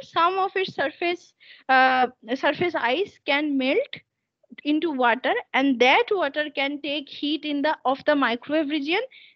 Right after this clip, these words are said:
Then it can produce heat to some extent, but ice does not melt in the microwave. Now the next question is, what happens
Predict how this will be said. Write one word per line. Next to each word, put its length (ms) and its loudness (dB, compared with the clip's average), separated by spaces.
Then 320 2
it 260 -4
can 320 -4
produce 460 0
heat 320 -6
to 80 -2
some 380 0
extent, 480 -4
but 220 0
ice 300 4
does 300 0
not 180 -4
melt 300 -2
in 120 -2
the 140 4
microwave. 540 -4
Now 120 2
the 160 2
next 420 -8
question 340 -2
is, 200 -2
what 220 4
happens 500 -4